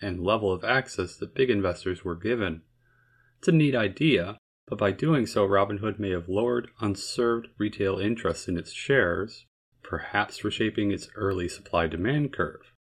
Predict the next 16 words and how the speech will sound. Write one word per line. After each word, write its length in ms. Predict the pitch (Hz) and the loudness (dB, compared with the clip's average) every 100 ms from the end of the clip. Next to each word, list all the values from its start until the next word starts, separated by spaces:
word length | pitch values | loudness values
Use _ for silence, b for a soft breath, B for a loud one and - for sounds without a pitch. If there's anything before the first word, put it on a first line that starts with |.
| _ _ _ | _ _ _
Or 120 | 113 110 | 0 2
maybe 340 | 139 127 104 | 2 4 2
the 100 | 107 | 0
company's 460 | - 107 113 95 107 | -2 0 0 -2 0
warnings 320 | 101 95 - | 0 0 0
that 140 | 90 | -2
its 120 | 82 | -2
trading 340 | - 123 120 107 | -4 0 0 2
volumes 360 | 101 98 90 | 4 2 0
could 140 | - 101 | -4 -4
decline 420 | - - 113 98 | -4 -2 0 2
in 80 | 90 | -2
quarter 340 | - 101 92 | -4 -2 -2
two 240 | 85 110 95 | 0 -2 0
twenty 240 | - 87 | -2 -4
twenty-one 760 | 82 90 82 92 156 117 110 | -4 -8 -6 -2 0 0 -2